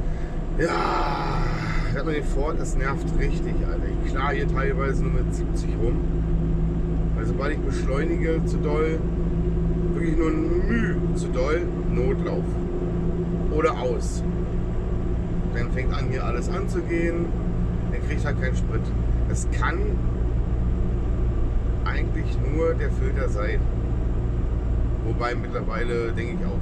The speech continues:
wieder, kann's auch, äh, Injektoren sein, Pumpe sein, ich weiß es nicht. Der Filter wäre das Idealste. Ich habe, wie gesagt, einen bestellt. Ähm, natürlich muss das Original aber sein von Ford, weil da ist die Toleranz bei den Filtern, äh,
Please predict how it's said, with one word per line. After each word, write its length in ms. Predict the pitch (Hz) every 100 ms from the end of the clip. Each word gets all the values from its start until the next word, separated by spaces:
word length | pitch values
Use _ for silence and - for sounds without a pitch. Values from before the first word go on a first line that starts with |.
| -
wieder, 360 | - 170 - - - - - -
kann's 240 | 110 117 -
auch, 320 | - 107 110 - -
äh, 580 | 120 107 104 101 95 - - - - - - - - - - - - - -
Injektoren 580 | 123 - - 165 170 165
sein, 180 | 123 120 -
Pumpe 280 | - - 131
sein, 240 | 160 156
ich 180 | 160 165
weiß 140 | - -
es 60 |
nicht. 260 | - - -
Der 80 | - -
Filter 280 | 160 -
wäre 180 | 131 131
das 80 | - -
Idealste. 480 | - - - - -
Ich 80 | -
habe, 120 | 170 -
wie 40 |
gesagt, 260 | - 127 -
einen 140 | 170
bestellt. 420 | 160 - - 180 170 - - - - - - - -
Ähm, 340 | 170 170 170 170
natürlich 440 | 165 165 170 -
muss 200 | 135 127
das 60 | -
Original 520 | 123 - - 110 120
aber 180 | 123 113
sein 220 | 117 113 110
von 140 | 113
Ford, 460 | - 117 123 - -
weil 160 | 113 110
da 100 | 110
ist 220 | 117 113
die 100 | -
Toleranz 500 | 123 117 113 110 -
bei 220 | 120 123
den 400 | 120 - 123 120
Filtern, 720 | - 123 131 113 127 120 -
äh, 280 | 117 110 110